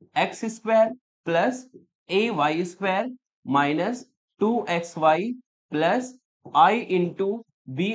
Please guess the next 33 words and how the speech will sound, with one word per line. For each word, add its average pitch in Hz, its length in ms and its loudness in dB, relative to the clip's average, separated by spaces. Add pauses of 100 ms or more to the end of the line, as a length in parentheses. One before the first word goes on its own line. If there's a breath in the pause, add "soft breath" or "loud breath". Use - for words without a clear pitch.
(100)
एक्स 156 280 -6
स्क्वायर 175 500 -2 (320)
माइनस 185 540 0
वाई 147 260 2
स्क्वायर 185 400 -4 (280)
प्लस 175 360 -2
टू 220 280 -4
एक्स 175 240 -2
वाई। 139 220 -2 (600)
और 147 120 -4
जैसे 190 300 0
कि 240 120 0
आप 240 160 4
जानते 214 300 -2
हैं 240 80 -4
कि 240 140 -4
एफ़जेड 202 460 -2
जो 233 100 -2
है 226 200 -2
u 220 240 -4
प्लस 220 220 -2 (100)
आईवी 180 360 0
के 233 120 -4
बराबर 196 320 0
होता 170 340 2
है, 180 200 0 (400)
तो 202 120 10
both 214 280 4
साइड 226 220 0
से 233 100 -4
हम 226 140 -4
compare 196 420 -2
करके 185 380 -2